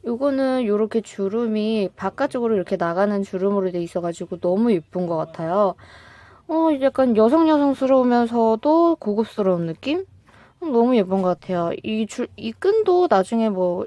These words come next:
리본으로 묶어도 예쁠 것 같고 저는 차분한 거 좋아해서 그냥 이렇게 묶거든요. 어, 너무 예쁜 것 같아요. 어, 모란베필님 너무 진짜 짱이십니다. <laughs> 얼굴을 이렇게 보여드리면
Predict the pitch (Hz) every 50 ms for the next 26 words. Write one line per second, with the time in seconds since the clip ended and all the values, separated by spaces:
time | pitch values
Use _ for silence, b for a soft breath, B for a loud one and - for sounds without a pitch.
0 | - - 214 226 240 294 349 349 330 277 240 185 185 - - 190 - 185 170 156
1 | - - 190 - - 185 180 180 175 - - 247 233 - - 175 170 170 - -
2 | 415 440 - 523 508 427 349 294 220 196 196 196 190 185 180 185 170 170 170 160
3 | 160 160 185 196 - - 175 156 - _ - 165 - 160 147 151 156 180 226 226
4 | 214 B B B B B B B B B B B B B B 349 349 339 285 196
5 | 202 220 254 302 330 262 196 170 - 214 214 196 190 180 - - 175 175 170 190
6 | 196 180 - - _ _ B B B B B B B B B - 294 320 320 269
7 | 208 202 220 262 294 311 311 302 - - 285 269 247 247 247 240 240 240 233 202
8 | 190 185 196 214 226 240 240 240 247 254 247 233 196 180 - - - - - -
9 | 190 185 - 196 190 - _ _ _ _ _ _ _ _ _ _ - - 311 311
10 | 339 320 294 - 220 190 175 165 160 - 165 165 - _ - _ _ _ _ -
11 | 196 196 202 208 233 220 196 202 190 196 180 185 - 185 - B B B B B
12 | B B B B B B B 180 196 220 254 277 294 311 311 311 - - 151 151
13 | 151 151 - - 311 269 - - 196 202 202 196 202 208 202 233 254 277 285 254